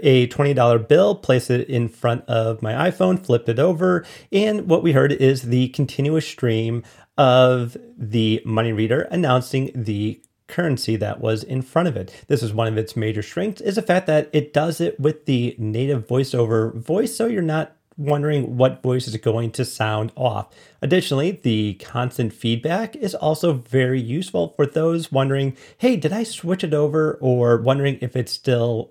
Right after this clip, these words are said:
recognizing the currency that's in front of it. Now, let's move over to our last and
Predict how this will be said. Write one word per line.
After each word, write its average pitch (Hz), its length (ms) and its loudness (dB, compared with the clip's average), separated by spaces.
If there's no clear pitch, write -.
recognizing 110 840 -2
the 104 300 -4
currency 107 500 -6
that's 101 200 -6
in 110 100 -4
front 104 300 -6
of 95 100 -12
it. - 200 -20
Now, 262 320 4
let's 220 280 -2
move 180 220 4
over 165 240 4
to 139 520 0
our 110 420 0
last 143 540 -2
and 214 440 -4